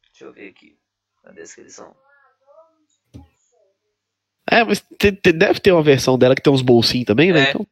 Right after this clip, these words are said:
Speaker 2: <laughs> tá de boa.
Speaker 1: É,
Speaker 2: Não vamos
Speaker 1: bandoleira.
Speaker 2: brigar por causa disso, não.
Speaker 1: Eu cruzado no peito.
Speaker 2: Isso.
Speaker 1: Ela,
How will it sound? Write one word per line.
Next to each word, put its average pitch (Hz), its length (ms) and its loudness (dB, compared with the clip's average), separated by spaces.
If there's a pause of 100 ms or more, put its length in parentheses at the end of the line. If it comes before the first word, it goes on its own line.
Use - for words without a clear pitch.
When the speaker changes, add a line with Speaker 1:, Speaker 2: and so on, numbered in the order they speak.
(340)
Speaker 2:
<laughs> 147 500 0
tá 185 80 -2
de - 80 -2
boa. 135 300 -4 (460)
Speaker 1:
É, 135 160 -2
Speaker 2:
Não 131 100 -10
vamos 143 200 2
Speaker 1:
bandoleira. 143 240 4
Speaker 2:
brigar 120 200 2
por - 60 -12
causa 117 200 2
disso, 110 240 -2
não. 113 160 -2
Speaker 1:
Eu 147 120 -10
cruzado 175 500 -4
no 175 140 -14
peito. 139 360 -12 (1300)
Speaker 2:
Isso. - 480 -10 (2000)
Speaker 1:
Ela, 127 1040 -4